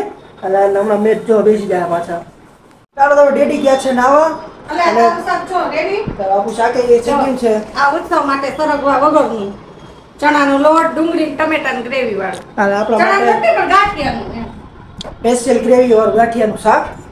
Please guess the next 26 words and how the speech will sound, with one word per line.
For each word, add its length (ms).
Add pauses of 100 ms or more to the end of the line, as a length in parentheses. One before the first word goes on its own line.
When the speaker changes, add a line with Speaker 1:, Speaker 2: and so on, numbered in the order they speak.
(640)
Speaker 1:
અને 300
હવે 320 (560)
Speaker 2:
હવે 200
Speaker 1:
મમ્મી 120
Speaker 2:
હું 160
આમાં 220
સરગવો 380
નાખીશ. 520 (260)
Speaker 1:
તો 80
મમ્મી 280
હવે 160
એનો 120
સરગવો 400
નાખ, 180
બતાવી 340
દે. 100
Speaker 2:
હવે 180
એમાં 320
હવે 100
આ 100
બાફેલ 320
સરગવો 380 (380)
નાખ 140
દઉં 240
એક 240
કદ. 80